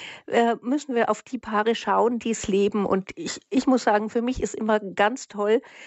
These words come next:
äh, der Kongress des Instituts für natürliche Empfängnisregelung, den wir jährlich irgendwo im deutschsprachigen Raum abhalten, denn da kommen viele Paare zusammen, äh, die sich mit der natürlichen Empfängnisregelung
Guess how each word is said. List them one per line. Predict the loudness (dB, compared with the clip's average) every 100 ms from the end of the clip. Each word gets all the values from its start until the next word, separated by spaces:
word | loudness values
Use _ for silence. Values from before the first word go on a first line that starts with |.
| -20 -12
äh, | 0 0
der | 2 0
Kongress | -2 -8 -8 -2 0 -2 -6
des | -8
Instituts | -6 -6 -4 -4 -4
für | -2
natürliche | 0 0 0 0 -2
Empfängnisregelung, | -2 0 0 0 2 0 2 2 2 0
den | 0 2
wir | 2
jährlich | 2 2 2 2 -2 -6
irgendwo | -4 -2 -2
im | 0
deutschsprachigen | 2 0 0 -2 0 0 -2
Raum | 0 0 0
abhalten, | -2 -2 2 2 0 0
denn | 0 0
da | -2
kommen | -2 -2 -2
viele | 2 2 2
Paare | 0 -2 0 -2
zusammen, | -6 -6 -2 -2 -2 -6 -12 -18 -16 -16 -16 -2
äh, | 2 2 0 -8
die | -10 -8
sich | -8
mit | -6 -2
der | -2
natürlichen | -2 -4 -4 -4
Empfängnisregelung | -6 -2 0 0 0 0 0 0 0 -4